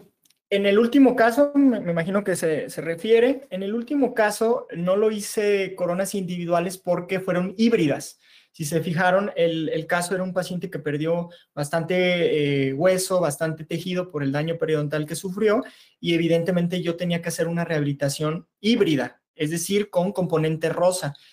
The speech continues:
y de tal manera yo prefería hacerlo como estructura, no como diente individual.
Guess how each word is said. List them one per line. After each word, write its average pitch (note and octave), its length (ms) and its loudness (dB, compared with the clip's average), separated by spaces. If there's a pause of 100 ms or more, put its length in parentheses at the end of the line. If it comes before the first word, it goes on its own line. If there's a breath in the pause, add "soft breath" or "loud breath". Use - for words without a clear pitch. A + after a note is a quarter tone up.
(160 soft breath)
y D3 80 -2
de D3+ 80 6
tal D#3+ 240 0
manera F3 300 2
yo E3 180 -2
prefería E3 400 -2
hacerlo C#3+ 560 -4 (400)
como C3+ 240 0
estructura, F3+ 640 2
no D3 260 0
como C#3+ 680 0
diente D#3+ 340 -2
individual. C3+ 640 0